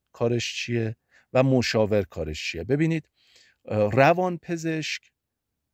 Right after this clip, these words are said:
نگاه زیستی داره، نگاه پزشکی داره، یعنی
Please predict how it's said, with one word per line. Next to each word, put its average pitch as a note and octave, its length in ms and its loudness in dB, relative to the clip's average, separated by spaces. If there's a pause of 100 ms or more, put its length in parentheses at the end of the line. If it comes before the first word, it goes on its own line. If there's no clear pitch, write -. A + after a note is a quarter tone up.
(120)
نگاه C3+ 580 4
زیستی A2 680 -4
داره، D#2+ 400 -4
نگاه A#2+ 460 2
پزشکی G2 720 -4
داره، D2+ 420 -8 (800)
یعنی G2 400 0